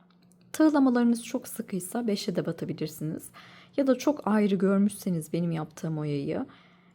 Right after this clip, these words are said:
e, üçe de batabilirsiniz. Yani tamamen sizin göz zevkinize kalmış. Evet, trabzanımı oluşturduktan sonra bir, iki, üç, dört zincir çektim.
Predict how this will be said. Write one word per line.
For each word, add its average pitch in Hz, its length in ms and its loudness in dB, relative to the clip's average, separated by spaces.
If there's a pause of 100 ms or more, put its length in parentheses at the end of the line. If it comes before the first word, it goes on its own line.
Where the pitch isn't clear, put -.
(120)
e, 170 260 -2 (460)
üçe 214 260 0
de 147 80 0
batabilirsiniz. 151 840 -4
Yani 208 240 -2
tamamen 196 520 0
sizin 208 440 -2
göz 208 240 2
zevkinize 165 520 -2
kalmış. 175 640 -8 (800)
Evet, - 400 -4 (320)
trabzanımı 180 600 -2
oluşturduktan 190 840 -4
sonra 180 600 -6 (360)
bir, - 400 -6 (120)
iki, - 420 -10 (180)
üç, - 380 -14 (140)
dört 220 240 -2
zincir 165 380 -4
çektim. - 680 -8